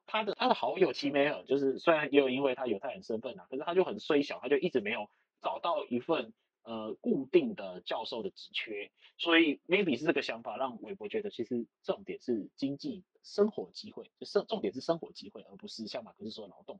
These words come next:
一样。好，然后经济领域讲完了，就是社会或者说文化领域，他在这里强调的就是人的生活方式还有他的声望，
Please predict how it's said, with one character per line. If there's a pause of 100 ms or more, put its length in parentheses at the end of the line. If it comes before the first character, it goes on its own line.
一
样。 (360)
好，
然
后
经
济
领
域
讲
完
了，
就
是
社
会
或
者
说
文
化
领
域， (240)
他
在
这
里
强
调
的
就
是 (100)
人
的
生
活
方
式
还
有
他
的
声
望，